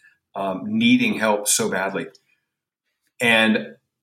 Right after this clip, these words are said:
came to realize pretty quickly that my s-, present day symptoms were related to childhood trauma, sexual, emotional, and physical, having had no idea my entire life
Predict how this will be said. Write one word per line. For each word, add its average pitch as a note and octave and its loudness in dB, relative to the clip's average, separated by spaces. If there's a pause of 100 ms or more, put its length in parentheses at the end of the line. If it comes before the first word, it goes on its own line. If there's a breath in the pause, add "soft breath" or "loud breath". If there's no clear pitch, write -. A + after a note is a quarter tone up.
(680)
came C3 2
to B2 4
realize A#2+ 4
pretty A2+ -6
quickly G2 -2 (120)
that F#2+ -2 (100)
my B2 2 (840)
s-, - 0
present D#3 0
day C#3 4
symptoms G#2+ 0
were G#2 -2
related G2+ 2
to G2+ -2
childhood G2+ 0 (500)
trauma, E2+ -4 (240 soft breath)
sexual, - -2 (200)
emotional, G2 -4
and A#2+ -4
physical, F#3+ 0 (280 loud breath)
having D#3 2
had C3+ 4
no A#2+ 2
idea A#2 0
my G2+ 0
entire G2 -2
life F#2+ -4